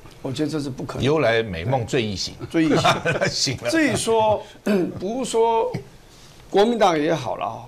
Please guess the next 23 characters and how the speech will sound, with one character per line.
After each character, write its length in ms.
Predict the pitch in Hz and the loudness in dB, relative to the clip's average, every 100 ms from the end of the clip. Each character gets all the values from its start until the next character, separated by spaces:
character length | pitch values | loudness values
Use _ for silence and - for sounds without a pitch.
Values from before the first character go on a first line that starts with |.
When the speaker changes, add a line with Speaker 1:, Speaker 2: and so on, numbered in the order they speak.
| - | -4
Speaker 1:
或 140 | 160 | -2
是 160 | 143 156 | 0 0
你 120 | 135 | -2
说 320 | 113 147 143 - | -2 -2 -2 -2
玉 140 | 185 | -6
主 200 | 143 - | -6 -8
席 220 | 143 - 117 | -8 -6 -2
要 180 | 143 | -2
去 200 | 120 156 | -2 -2
讲 260 | 139 - 110 110 | -4 -4 -4 -4
说， 340 | 143 139 139 139 - - - - - | -2 -2 -2 -6 -18 -20 -20 -20 -10
希 220 | - 156 | -4 2
望 300 | 160 151 135 117 117 - - - - - - - | 2 2 -2 -8 -14 -20 -20 -20 -20 -20 -20 -12
这 160 | - 123 | -6 -2
个 340 | 127 117 110 - - - - - - - - - - - - - - - - - - | 0 -2 -4 -10 -20 -20 -20 -20 -20 -20 -20 -20 -20 -20 -20 -20 -20 -20 -20 -16 -4
宋 280 | - 185 139 | 0 2 0
主 100 | 120 | -2
席 160 | 123 | -6
不 140 | 123 143 | -2 0
要 100 | 135 | 0
出 140 | 139 | 0
来 140 | 117 | -2
选 180 | 123 - | -2 -6